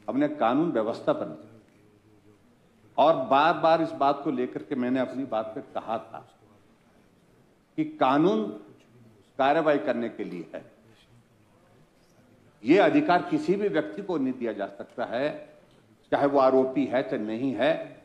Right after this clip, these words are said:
कि उनको सड़क पर, चौक पर, चौराहे पर पीट-पीट करके उनकी हत्या कर दे।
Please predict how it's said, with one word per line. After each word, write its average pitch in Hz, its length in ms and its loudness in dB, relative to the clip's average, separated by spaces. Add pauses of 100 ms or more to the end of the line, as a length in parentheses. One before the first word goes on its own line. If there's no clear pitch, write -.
कि 139 60 0
उनको 139 320 2
सड़क - 380 0
पर, - 400 -2
चौक 156 220 4
पर, - 360 -2
चौराहे 139 300 0
पर 147 180 -2
पीट-पीट 147 640 -2
करके 139 240 -4
उनकी 127 220 -6
हत्या 120 320 -4
कर 95 140 -8
दे। - 200 -14